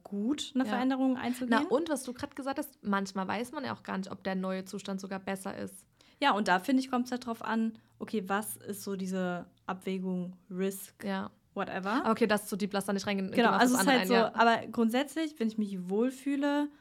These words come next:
Speaker 1: möchte ich das jetzt auch nicht wirklich verändern, es sei denn, es ist halt eine Chance oder eine Möglichkeit in sich zu sagen, „Okay, jetzt optimieren wir das Ganze“, so, ne?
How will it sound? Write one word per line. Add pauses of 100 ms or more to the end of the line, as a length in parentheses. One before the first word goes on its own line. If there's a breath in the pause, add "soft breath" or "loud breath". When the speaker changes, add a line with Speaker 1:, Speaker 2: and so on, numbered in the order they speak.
(380 loud breath)
Speaker 1:
möchte
ich
das
jetzt
auch
nicht
wirklich
verändern,
es
sei
denn,
es
ist
halt
eine
Chance (500 soft breath)
oder
eine
Möglichkeit
in
sich
zu
sagen,
„Okay, (200 loud breath)
jetzt
optimieren
wir
das
Ganze“,
so,
ne?